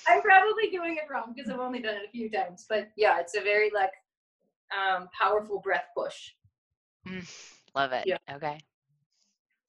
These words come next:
Speaker 1: Oh, there's
Speaker 2: Cool.
Speaker 1: so many variations of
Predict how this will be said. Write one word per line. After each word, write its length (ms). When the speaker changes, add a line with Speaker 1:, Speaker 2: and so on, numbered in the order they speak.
Speaker 1:
Oh, 120
there's 160
Speaker 2:
Cool. 100
Speaker 1:
so 160
many 220
variations 840
of 260